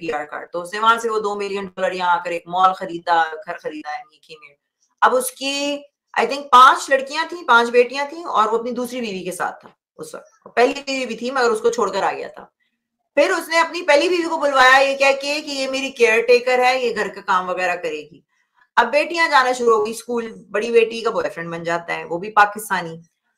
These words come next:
दूसरी बेटी का भी boyfriend बन जाता है। अब उन पे pressure था, ना उनको phone use कर सकती थी, ना फ्रेंड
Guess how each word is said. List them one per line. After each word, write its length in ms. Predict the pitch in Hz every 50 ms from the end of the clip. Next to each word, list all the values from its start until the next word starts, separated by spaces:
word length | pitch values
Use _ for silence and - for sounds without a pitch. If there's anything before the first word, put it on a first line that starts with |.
| _ _ _ _ _ _
दूसरी 320 | - 254 269 269 285 285 285
बेटी 240 | 285 285 277 277
का 80 | 269 269
भी 60 | 262
boyfriend 360 | 254 247 240 233 220 226 220
बन 140 | 214 220 220
जाता 240 | 214 220 214 214 220
है। 60 | 220
अब 60 | 214
उन 200 | - - 269 294
पे 120 | 294 349 330
pressure 440 | 339 294 285 285 277 269 269 262 262
था, 180 | 269 254 247
ना 180 | 240 226 220 220
उनको 480 | 214 208 220 226 220 208 180 175 170 -
phone 220 | 170 165 165 175
use 180 | 190 226 240 -
कर 140 | - - -
सकती 340 | 254 240 233 - 233 233
थी, 320 | 226 233 226 214 - - 180
ना 140 | 175 170 170
फ्रेंड 280 | 175 - 160 143 143